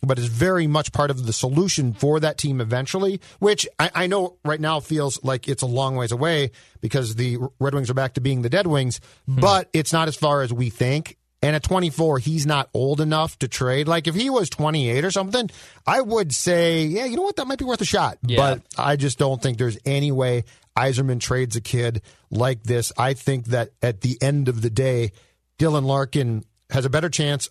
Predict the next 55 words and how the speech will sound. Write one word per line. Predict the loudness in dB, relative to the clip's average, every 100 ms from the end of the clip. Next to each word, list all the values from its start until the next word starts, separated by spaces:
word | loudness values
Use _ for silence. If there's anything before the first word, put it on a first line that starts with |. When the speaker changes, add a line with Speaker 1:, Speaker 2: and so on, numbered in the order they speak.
| -4
Speaker 1:
of | -4
holding | 0 0 0
a | -2
cup | -2 -2 0 -2
over | 0 -2
his | -2
head | -2 -2
in |
Detroit | -2 -2 0 0
than | -2 -4
being | -4 -4
traded. | -6 -6 -8 -8
Speaker 2:
Mm. | -10 -10 _ -20 _ _ -6
And | -2
look, | -2
Stevie | -2 -4 -2
Y | 0 0 0
is, | -2 -4
uh, | -4 -4 -4
like | -4
you | -6
said, | -6
he | -6
has | -6
a |
good | -8 -8
plan | -8 -6
here. | -4 -4
I, | -6 -6
I | -8
think, | -4 -4 -4
too, | -6 -6 -4 -4 -4
Bill | -6 -4 -4
Guerin | -4 -4 -4 -4
and | -4 -6
him | -6
probably | -6 -6 -4 -2
have | -2
a | -4
pretty | -6 -6
solid | -4 -2 -2
relationship. | -4 -4 -4 -6 -4 -6 -6 _ _ _ _
You | -4
know, | -2 -2
you, | -6
let, | -6 -6
let, | -4 -8 -10 -6
pick | -2
up | -2 -2
the |
phone | -2 -2 -2 -2
and, | -4
and | -6 -6 -6
at | -6
least | -4 -6 -10